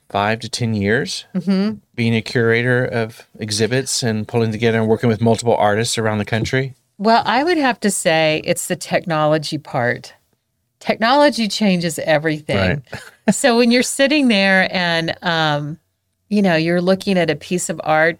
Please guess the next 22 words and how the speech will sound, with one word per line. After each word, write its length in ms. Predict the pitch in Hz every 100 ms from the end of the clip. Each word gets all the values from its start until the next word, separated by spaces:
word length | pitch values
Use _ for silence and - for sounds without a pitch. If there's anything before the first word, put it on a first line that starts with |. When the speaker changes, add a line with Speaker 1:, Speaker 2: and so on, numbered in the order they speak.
| _
Speaker 2:
that, 420 | 151 143 139 - _ _ - - - _ _ _ _
you 80 | 170
know, 320 | 147 127 139 - _ _ _ _ _ _ _ _ _
may 180 | 160 170
be 160 | 185
woven 760 | 175 175 175 180 151 131 123 -
all 240 | 151 147
out 160 | 156 160
of 80 | 160
hair 280 | 160 156 165
extensions, 800 | 151 - 135 123 135 120 123 -
or 340 | - 156 147
it 240 | 147 151 -
might, 280 | 165 156 165
and 120 | 165
this, 280 | 185 - -
that's 260 | 185 185
something 320 | - 180 175
I 80 | 170
just 220 | 156 170
recently 420 | 160 165 165 120 147
saw. 540 | - 143 156 131 87